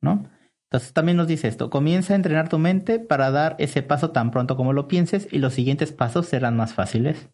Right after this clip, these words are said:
Es decir, que no te lo pienses, ¿no? De, "Voy a hacer ejercicio a las siete de la noche". Pues, a las siete de la noche, cada día, pues empiezas y ya vas. O sea, no es de que, "Ay, tengo que hacer ejer-". No, no lo pienses. Solamente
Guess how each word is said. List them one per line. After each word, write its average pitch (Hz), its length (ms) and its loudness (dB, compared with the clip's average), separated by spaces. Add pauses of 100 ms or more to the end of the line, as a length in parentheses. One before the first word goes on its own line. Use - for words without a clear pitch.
(720)
Es - 340 -4
decir, 120 200 0
que 120 80 -4
no 113 100 -2
te 135 80 0
lo 127 140 0
pienses, 104 460 -4
¿no? 135 180 2
De, 117 360 -2 (420)
"Voy 131 160 -2
a 165 40 0
hacer 170 160 0
ejercicio 165 380 -2
a 170 40 2
las 139 520 0
siete 139 220 -2
de 135 80 2
la 120 120 2
noche". 110 340 -2
Pues, - 140 -20 (180)
a - 160 -4
las 98 120 -2
siete 104 220 -4
de 117 80 0
la 139 140 2
noche, 247 640 -2
cada 107 460 0
día, 185 600 0
pues - 180 -6
empiezas 110 640 -2 (540)
y 117 80 0
ya 120 160 2
vas. 127 300 0
O - 20 -14
sea, - 120 -4
no 113 140 2
es 123 60 0
de 143 100 0
que, - 220 -4
"Ay, 120 180 0
tengo 151 220 -2
que 170 80 0
hacer 147 160 0
ejer-". 131 200 -2
No, 107 140 0
no 123 80 2
lo 151 140 -2
pienses. 107 300 -2
Solamente 127 460 -2